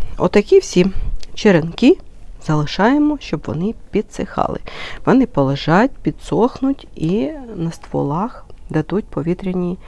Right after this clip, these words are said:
корінці. Це такий великий, його можна вкоротити. Так.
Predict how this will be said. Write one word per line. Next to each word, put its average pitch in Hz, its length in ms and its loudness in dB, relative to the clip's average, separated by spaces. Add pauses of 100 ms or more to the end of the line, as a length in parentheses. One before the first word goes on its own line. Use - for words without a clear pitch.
(240)
корінці. 180 600 0 (140)
Це 170 180 6
такий 143 400 -2
великий, 156 440 0
його 180 240 0
можна 165 280 -4
вкоротити. - 680 -6 (800)
Так. - 300 0